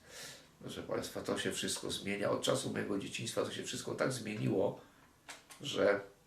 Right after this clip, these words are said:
no właśnie, gdybym nie uważał na to wszystko, to bym to łykał, ale, ale ja uważam. Ja po prostu myślę, jak mi ktoś próbuje coś wciskać, to ja od razu doszukuję się intencji, a w jakim celu on mi to wciska?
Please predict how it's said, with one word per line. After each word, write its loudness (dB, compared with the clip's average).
no 0
właśnie, 10
gdybym 6
nie 6
uważał 8
na -8
to -4
wszystko, -2
to 0
bym 0
to 6
łykał, 4
ale, -2
ale 0
ja 2
uważam. 0
Ja -2
po 2
prostu 4
myślę, 10
jak 10
mi 2
ktoś 4
próbuje 6
coś 2
wciskać, 4
to 0
ja 10
od 8
razu 6
doszukuję 4
się 0
intencji, 0
a 2
w -2
jakim -4
celu 2
on -6
mi -6
to -4
wciska? -8